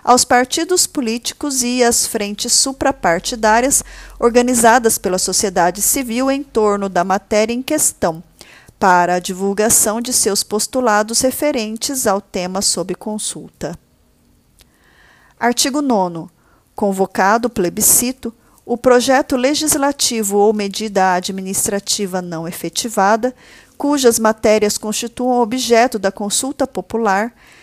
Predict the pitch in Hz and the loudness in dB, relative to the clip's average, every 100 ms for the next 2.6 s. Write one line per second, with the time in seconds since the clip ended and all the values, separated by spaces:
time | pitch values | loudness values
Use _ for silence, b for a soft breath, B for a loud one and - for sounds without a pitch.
0 | b - 311 269 247 - 226 - - 254 | b 2 6 6 6 2 2 0 2 4
1 | 277 220 214 - 233 202 196 - 202 196 | 4 2 2 2 2 0 0 -2 -2 -2
2 | - 185 - 190 180 | -2 2 2 2 0